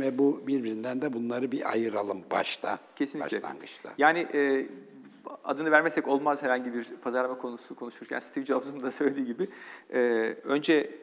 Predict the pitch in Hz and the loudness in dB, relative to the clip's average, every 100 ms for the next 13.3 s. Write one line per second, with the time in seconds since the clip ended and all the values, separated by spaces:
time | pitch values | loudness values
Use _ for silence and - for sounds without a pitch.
0 | - 127 120 113 110 107 117 127 - 135 | -10 -4 -2 0 -2 -4 -8 -10 2 2
1 | 143 139 139 151 151 147 - 127 120 127 | 4 0 2 2 2 -4 -6 -4 0 0
2 | 127 131 127 131 202 139 113 104 107 104 | 4 4 4 2 -2 -2 -4 -4 -8 -10
3 | - 131 131 139 135 147 139 139 139 143 | -8 -6 -4 -4 2 2 4 2 2 -2
4 | 127 135 143 139 135 120 113 110 107 104 | 2 4 4 2 0 -4 -4 -2 -2 -4
5 | 107 110 107 - 117 107 67 - - - | -6 -10 -10 -4 -2 -2 -6 -10 -20 -20
6 | - 113 110 104 123 123 131 143 170 143 | -8 -4 -2 -2 -2 6 8 8 6 4
7 | 139 131 - 135 107 - 110 107 107 - | 0 0 0 -2 -4 -2 -2 -2 -8 -14
8 | - - 127 120 - 131 147 131 147 160 | -20 -20 -12 -10 -6 -4 -4 -4 -4 -2
9 | 147 131 135 123 120 123 117 110 - - | 2 2 4 2 2 0 -4 -6 -12 -20
10 | _ 120 113 135 160 - 127 - 123 120 | _ -6 0 4 4 4 -4 -4 -6 -4
11 | 117 113 131 208 - - - _ - 190 | -2 0 0 -4 -6 -20 -20 _ 2 4
12 | 180 151 131 120 110 107 - 113 110 104 | 6 4 4 2 4 2 -2 -8 -6 -6
13 | 131 139 | -2 -2